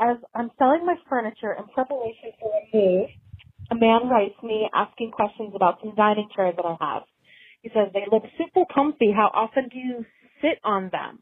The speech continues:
I'm like, "Oh, it's a weird way to ask that, but okay." I answer the questions, trying to make the sale. Finally, he says, like, "I really, really want them really badly.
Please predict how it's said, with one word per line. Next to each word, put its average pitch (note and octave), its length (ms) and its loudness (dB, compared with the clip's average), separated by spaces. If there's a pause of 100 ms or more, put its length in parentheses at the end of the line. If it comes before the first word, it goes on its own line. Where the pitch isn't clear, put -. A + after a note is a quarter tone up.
I'm G#3 100 -10
like, F#3+ 260 0
"Oh, G3 400 4
it's - 80 -20
a B3 80 -20
weird C4 200 -4
way A#3 120 0
to G#3+ 140 0
ask F3 260 -4
that, E3+ 200 -6
but G3+ 80 0
okay." F#3+ 400 -2 (520)
I G#3 200 -2
answer C#4 360 0
the E4+ 120 0
questions, A3 840 0 (480)
trying A3 160 -2
to G#3+ 100 -6
make G3+ 160 -10
the A3 160 -4
sale. F3 420 -2 (460)
Finally, C4+ 280 4
he D4+ 160 -2
says, G3 380 4 (100)
like, F#3+ 260 0 (440)
"I A#3+ 160 0 (140)
really, C#4 280 4
really B3+ 300 2
want G#3 340 -2
them F3 200 -4
really G#3 320 -2
badly. F3+ 640 -2